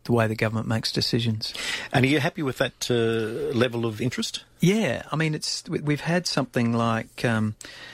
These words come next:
Speaker 1: seventy-five thousand votes, um, have been cast, which is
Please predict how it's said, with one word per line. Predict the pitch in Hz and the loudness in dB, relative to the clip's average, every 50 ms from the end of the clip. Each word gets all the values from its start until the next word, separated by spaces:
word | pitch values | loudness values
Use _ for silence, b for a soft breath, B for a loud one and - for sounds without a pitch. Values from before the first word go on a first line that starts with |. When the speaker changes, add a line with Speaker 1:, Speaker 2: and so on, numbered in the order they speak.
| B B B | B B B
Speaker 1:
seventy-five | - - - 156 139 143 135 - - 127 120 117 - | -2 2 2 2 4 2 2 2 2 2 2 0 0
thousand | - 123 120 120 - 117 110 107 | 0 0 2 2 0 0 0 0
votes, | 110 113 143 208 262 - - - - - - - - _ _ _ _ - - | 0 0 -2 -2 -4 -4 -4 -4 -4 -4 -6 -10 -14 _ _ _ _ -4 0
um, | - 113 113 113 110 110 110 107 107 107 110 113 | 2 2 4 4 4 4 4 4 4 2 2 0
have | 113 123 123 113 - | 0 0 -2 0 0
been | - 113 110 113 | 0 0 0 0
cast, | - - - 113 135 185 220 - - - - - - | 0 0 2 2 2 0 -2 -2 -4 -6 -4 -2 -2
which | 120 113 - - - 131 | 0 0 0 0 2 2
is | 113 110 107 110 - - - | 2 2 2 0 -2 -4 -6